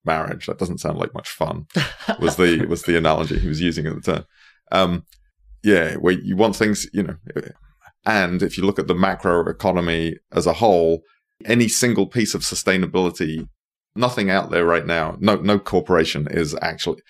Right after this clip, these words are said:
Speaker 1: they may be taking actions to move towards sustainability, but even if they were sustainable, you know, it just means we're not increasing the damage that's already been done.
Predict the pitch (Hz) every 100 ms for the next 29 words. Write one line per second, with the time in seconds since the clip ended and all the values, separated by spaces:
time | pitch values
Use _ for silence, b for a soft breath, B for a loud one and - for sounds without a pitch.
0 | b - - 92 - 107 101 92 - 98
1 | - 92 80 80 - 90 82 - 101 104
2 | - 71 - 71 76 82 82 78 82 b
3 | b b b _ - 95 95 87 - 87
4 | 82 - - 95 90 78 82 82 - _
5 | _ _ - 78 73 85 98 98 87 87
6 | 73 90 87 85 - _ _ - 90 -
7 | 92 - 87 80 78 85 101 135 147 -
8 | - 92 92 90 92 90 92 127